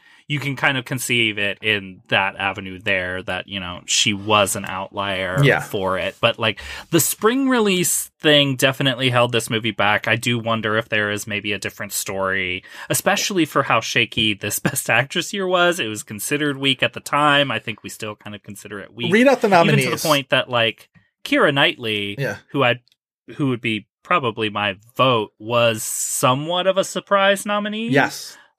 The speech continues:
Speaker 1: Uh, for that movie.
Speaker 2: I think a lot of people
Speaker 1: Um,
Speaker 2: didn't think that she would make it to the finish line of that, that she got all these precursor nominations, but she's young
Speaker 1: Mm-hmm.
Speaker 2: and, you know, it's a costume drama that didn't really, like, you know,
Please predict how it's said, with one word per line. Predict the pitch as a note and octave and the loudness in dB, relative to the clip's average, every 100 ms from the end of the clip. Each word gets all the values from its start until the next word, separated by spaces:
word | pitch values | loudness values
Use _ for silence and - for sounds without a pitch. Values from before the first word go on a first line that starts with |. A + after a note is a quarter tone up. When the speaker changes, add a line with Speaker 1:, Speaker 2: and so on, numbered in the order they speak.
| - | -6
Speaker 1:
Uh, | F3 F#3 | 2 2
for | F#3+ G#3+ | 0 -2
that | G3+ G3+ | -2 -2
movie. | G#3+ A3 | -4 2
Speaker 2:
I | C#4+ | 2
think | C#4+ C4 | 4 4
a | |
lot | G#3+ G3 | 6 6
of | G3+ | 6
people | A#3 A3 | 4 6
Speaker 1:
Um, | F3+ | 6
Speaker 2:
didn't | E3+ F3 | 4 2
think | D3 E3+ D#3 E3 | 0 0 2 -2
that | D3+ | 0
she | - D3+ | 2 4
would | D3 | 4
make | C#3+ C#3 C3+ | 4 4 4
it | C#3 - | 0 -2
to | - C3 | -4 -2
the | |
finish | B2 B2+ A#2 - | -2 -4 -4 -6
line | G#2 G2 A2 | -6 -8 -10
of | G#2+ | -6
that, | F2 G2 | -4 -4
that | B2+ - | -4 -4
she | C#3+ | -2
got | D#3 D3+ D3+ | 2 2 2
all | D3+ | 0
these | D3 C#3+ | 0 -2
precursor | - D#3 E3+ D#3+ | -4 0 0 2
nominations, | D3+ C#3+ C#3 B2+ C#3+ C#3 C3+ | 2 2 2 0 -2 -4 -4
but | B2+ - | -6 -6
she's | C3 B2+ | -8 -2
young | E3 F3+ F3 F3 | 2 4 4 2
Speaker 1:
Mm-hmm. | D#3+ C#3 | 0 -2
Speaker 2:
and, | - - - - - E3 | -6 -16 -18 -20 -14 -2
you | D3+ | 2
know, | C#3 C3+ | 2 2
it's | C#3 C#3+ | 0 -4
a | |
costume | - F#3 D#3 - E3+ | -2 2 2 2 -2
drama | D3+ D3 D3 D3+ C#3+ | 4 6 6 4 2
that | C#3 | 0
didn't | C#3+ C#3+ D3 D3 | -2 -4 -4 -2
really, | C#3+ C3+ C3 | 0 0 0
like, | B2 B2 - - _ | -2 -2 -6 -20 _
you | C3+ | -8
know, | B2+ A#2+ A#2+ | -4 -4 -6